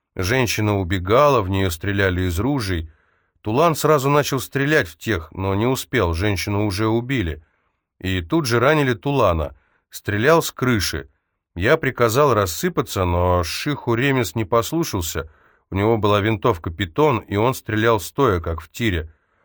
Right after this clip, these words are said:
Он снял снайпера, а потом ещё одного с автоматом.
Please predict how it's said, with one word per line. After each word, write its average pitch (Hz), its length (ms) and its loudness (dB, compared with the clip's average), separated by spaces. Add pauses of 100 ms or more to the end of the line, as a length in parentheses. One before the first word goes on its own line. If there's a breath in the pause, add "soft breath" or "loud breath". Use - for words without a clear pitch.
(180)
Он 104 180 0
снял 131 340 2
снайпера, 110 720 0 (360 soft breath)
а 101 100 0
потом 113 300 2
ещё 117 380 0
одного 101 340 2
с 85 100 -6
автоматом. 95 680 0